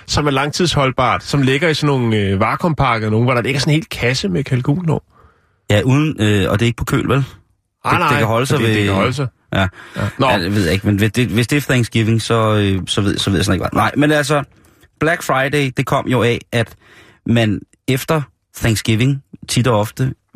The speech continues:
Speaker 2: blev nødt til at ikke at komme på arbejde. Der var rigtig mange, som, øh, meldte sig syge dagen efter, øh, Thanksgiving,
Speaker 1: Det er
Speaker 2: fordi
Speaker 1: klart, de har spist kalkun.
Speaker 2: <laughs> Det har man
Speaker 1: De
Speaker 2: så
Speaker 1: har
Speaker 2: fundet ud af
Speaker 1: det
Speaker 2: senere. Men, men, hvad hedder det? Det, så tænkte jeg, så kunne de lige få en lang weekend, ikke?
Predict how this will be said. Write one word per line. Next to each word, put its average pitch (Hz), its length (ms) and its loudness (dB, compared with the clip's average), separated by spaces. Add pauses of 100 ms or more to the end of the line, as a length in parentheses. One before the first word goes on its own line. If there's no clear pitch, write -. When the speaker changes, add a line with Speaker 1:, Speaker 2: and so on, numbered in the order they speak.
(100)
Speaker 2:
blev 117 140 2
nødt 117 220 2
til 139 220 0
at 107 200 0 (640)
ikke 127 140 2
at 190 60 -4
komme 151 140 -2
på 123 60 0
arbejde. - 400 -4 (680)
Der 143 80 2
var 139 140 0
rigtig 156 220 0
mange, 147 180 2
som, 131 260 0
øh, 117 100 2
meldte 123 200 0
sig 139 80 0
syge 160 200 0
dagen 143 220 0
efter, 135 380 0
øh, 104 380 2
Thanksgiving, 143 500 0
Speaker 1:
Det - 40 0
er 127 40 2
Speaker 2:
fordi 139 180 0
Speaker 1:
klart, 156 220 0
de 147 40 -2
har 131 80 0
spist 123 260 -4
kalkun. 127 440 -2
Speaker 2:
<laughs> - 0 - (960)
Det 151 120 2
har 127 140 2
man 135 40 2
Speaker 1:
De 131 60 4
Speaker 2:
så 117 60 2
Speaker 1:
har - 60 2
Speaker 2:
fundet 127 200 2
ud 123 60 2
af 120 60 2
Speaker 1:
det 123 100 0
Speaker 2:
senere. 123 340 0 (420)
Men, 135 260 0 (120)
men, 135 220 2
hvad 117 200 0
hedder 127 160 2 (140)
det? 117 200 0 (1300)
Det, 131 160 0
så 160 140 0
tænkte 156 200 0
jeg, 143 40 -2
så 156 80 0
kunne 147 100 2
de 147 40 2
lige 156 80 2
få 165 80 0
en 151 60 2
lang 139 180 -2
weekend, 131 340 0
ikke? 147 120 2